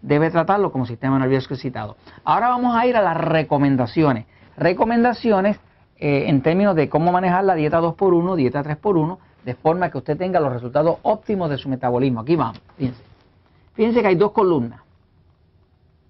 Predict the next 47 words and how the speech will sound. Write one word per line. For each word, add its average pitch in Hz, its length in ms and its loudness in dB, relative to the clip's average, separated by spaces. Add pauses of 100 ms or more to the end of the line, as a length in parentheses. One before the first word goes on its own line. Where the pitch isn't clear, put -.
(600)
Por 165 60 -2
ejemplo, 139 260 2
en 190 160 2
el 226 80 4
excitado 233 680 0 (340)
se - 160 -2
recomienda 156 420 2
una 202 140 2
dieta 214 260 2
más 156 220 0
vegetariana. 135 680 2 (240)
Dieta 196 280 2
más 254 140 2
vegetariana, 233 600 0
no 165 80 2
estamos 196 280 0
hablando 196 300 0
de 175 80 2
que 151 60 -4
usted - 160 -2
tiene 175 240 -2
que - 40 -8
hacerse 165 300 -2
vegetariano 151 540 0
y - 20 0
no 143 100 2
va 127 60 2
a 117 60 -4
comer 120 240 -6
carne. 147 420 -2 (220)
Estamos 143 260 -2
hablando 202 240 0
de 160 60 2
una 160 100 2
dieta 214 220 0
que 135 100 -8
contiene 151 380 -2
más 160 320 2
vegetales. 123 600 -4 (400)
En 156 140 -2
el 170 120 2
pasivo 190 500 2
es 151 80 0
una 160 160 2
dieta 170 240 0
más 147 160 0
carnívora. 143 640 0